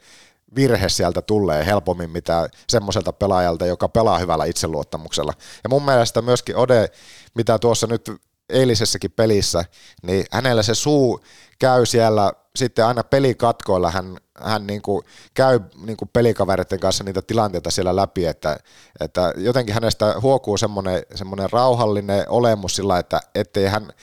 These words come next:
että hän ei ois mikään semmonen hirveä suupaltti, mutta ainakin kentällä näkyy se, että siellä käydään niitä tilanteita läpi ja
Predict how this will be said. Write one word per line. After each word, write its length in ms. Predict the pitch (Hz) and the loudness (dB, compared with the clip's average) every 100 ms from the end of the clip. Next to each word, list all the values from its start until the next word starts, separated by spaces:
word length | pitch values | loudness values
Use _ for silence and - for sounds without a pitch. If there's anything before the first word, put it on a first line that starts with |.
| - | -4
että 240 | 107 117 104 | -2 0 0
hän 200 | 123 120 - | -2 -4 -2
ei 320 | 120 135 131 | 2 4 4
ois 320 | 98 107 92 | 4 2 0
mikään 340 | 104 107 107 90 | -4 -2 0 0
semmonen 400 | 101 92 92 98 | -2 -6 -4 -2
hirveä 320 | 117 95 90 | 0 0 0
suupaltti, 800 | - 123 101 82 82 - 82 82 _ - - | 0 0 0 0 -2 -2 -10 -10 _ -14 -6
mutta 200 | 110 120 | 0 0
ainakin 260 | 123 113 | 0 -4
kentällä 440 | - 139 127 98 87 | 0 0 2 0 0
näkyy 380 | 87 - 90 | -4 -4 -6
se, 200 | 82 98 - - - - | 0 0 -2 -12 -20 -6
että 380 | 85 - 87 - - | -6 -2 -2 -2 -6
siellä 260 | 78 98 90 | -2 -2 0
käydään 360 | 107 101 92 | 0 2 0
niitä 160 | 85 82 | -4 -8
tilanteita 540 | 95 92 85 73 80 | -4 -2 -2 -4 -2
läpi 300 | 90 - 80 | -2 -2 -4
ja 180 | 71 | -4